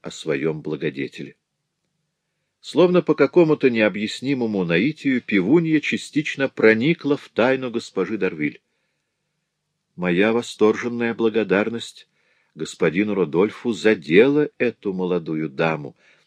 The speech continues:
такую красивую и занимающую такое высокое положение в обществе", говорила себе пивунья. Теперь мне понятна горечь, прозвучавшая в её словах. Они говорили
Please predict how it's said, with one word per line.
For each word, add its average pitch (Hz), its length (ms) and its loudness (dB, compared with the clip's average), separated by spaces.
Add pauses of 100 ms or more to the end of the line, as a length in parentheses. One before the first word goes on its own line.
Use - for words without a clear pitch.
(200)
такую 92 360 2
красивую 92 800 0
и - 140 -8
занимающую 87 760 -2
такое 87 340 0
высокое 85 500 -2
положение 85 580 -4
в 85 80 -6
обществе", - 640 -6 (400)
говорила 80 540 0
себе 87 380 -4
пивунья. 73 580 -10 (840)
Теперь 127 380 6
мне 147 340 4
понятна 147 680 2
горечь, 139 640 0 (300)
прозвучавшая 98 920 2
в 82 80 -2
её 82 220 -2
словах. 80 640 -6 (520)
Они 80 300 -6
говорили 107 640 2